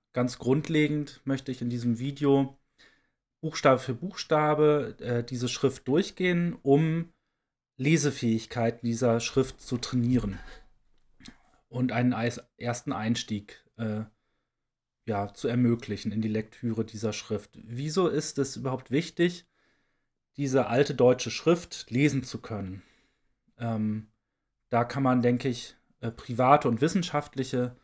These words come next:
Interessen unterscheiden. Ähm, mir fällt auf, dass auch in, ja, der jüngeren Generation ein großes Interesse besteht, zum Beispiel, ähm, Dokumente aus der Familiengeschichte,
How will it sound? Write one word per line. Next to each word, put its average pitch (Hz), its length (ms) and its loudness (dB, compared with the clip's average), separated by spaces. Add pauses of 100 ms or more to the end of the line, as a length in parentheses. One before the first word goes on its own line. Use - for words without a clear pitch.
(480)
Interessen 127 640 0
unterscheiden. 139 1080 -2
Ähm, 123 500 0 (500)
mir 147 200 2
fällt 143 320 0
auf, 135 360 -2
dass 123 240 -4
auch - 400 -8
in, 113 340 0 (240)
ja, 107 220 -2
der 110 140 -4
jüngeren 160 380 2
Generation 139 640 0
ein 120 160 2
großes 131 380 -2
Interesse 127 420 -6
besteht, 127 560 -2 (480)
zum 131 120 2
Beispiel, 120 760 2
ähm, 107 520 -2 (340)
Dokumente 143 500 2
aus 123 160 -2
der 123 140 2
Familiengeschichte, 147 1200 2